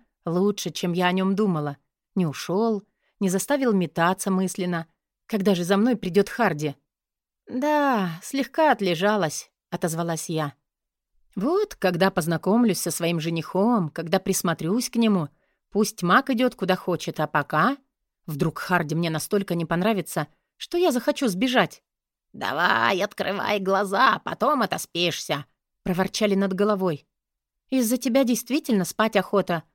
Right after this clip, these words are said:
Два дня стресса, без перерыва на сон", ответила я любезностью на любезность. Но выполнять приказ не спешила. Только когда поняла, что головокружение прошло, я в норме, могу даже встать, открыла глаза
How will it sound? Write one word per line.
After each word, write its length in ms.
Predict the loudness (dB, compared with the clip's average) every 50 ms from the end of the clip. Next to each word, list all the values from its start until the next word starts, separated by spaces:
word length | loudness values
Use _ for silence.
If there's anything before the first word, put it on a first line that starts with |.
| _ _ _ _
Два 400 | -4 0 2 4 4 6 6 6
дня 240 | 6 4 4 4 2
стресса, 600 | 0 0 0 2 4 4 4 2 0 -2 -2 -2 -4 _ _ _ _ _
без 240 | 0 2 2 2 2
перерыва 540 | 0 0 2 2 2 2 2 2 4 4 4
на 120 | 4 4
сон", 380 | 2 2 2 2 2 2 0 -2 -4 _ _ _ _ _ _ _
ответила 480 | _ -8 -4 0 2 2 2 2 0 0
я 160 | 0 2 2
любезностью 720 | 0 0 2 2 2 2 2 2 0 0 -4 -6 -4 -2 0
на 100 | 0 2
любезность. 680 | 2 2 2 2 2 2 0 -2 -4 -6 -8 -12 -20 -20 _ _ _ _ _ _ _ _ _
Но 100 | -4 -2
выполнять 600 | -2 -2 0 2 2 2 2 2 2 0 -2 -4
приказ 340 | -4 -4 -4 -2 -4 -4 -2
не 100 | -2 -4
спешила. 600 | -4 -4 -4 -4 -4 -2 -2 -2 -2 -2 -6 -10 _ _ _ _ _ _ _ _ _ _
Только 340 | 0 2 2 2 0 -2 -4
когда 380 | -2 -2 -2 0 0 0 0
поняла, 460 | 0 0 -2 -2 0 0 -2 -2 -2 -4
что 180 | -4 -6 -6
головокружение 800 | -2 0 0 0 0 -2 -2 -4 -4 -4 -2 0 0 2 2 0
прошло, 480 | 0 -2 -4 -4 -4 -4 -2 -2 -2 -4 -6 _ _ _ _ _ _
я 240 | 0 2 2 2 2
в 80 | 2
норме, 480 | 0 0 2 2 2 0 0 -2 -4 -6 -8 _ _ _ _ _ _ _
могу 280 | 0 0 2 2 2 2
даже 240 | 2 2 2 2 0
встать, 500 | -4 -6 -8 -6 -4 -4 -4 -2 -2 -2
открыла 420 | -4 -4 -2 0 0 2 2 2
глаза 540 | 0 0 -2 -2 -2 -2 -2 -2 -2 -2 -4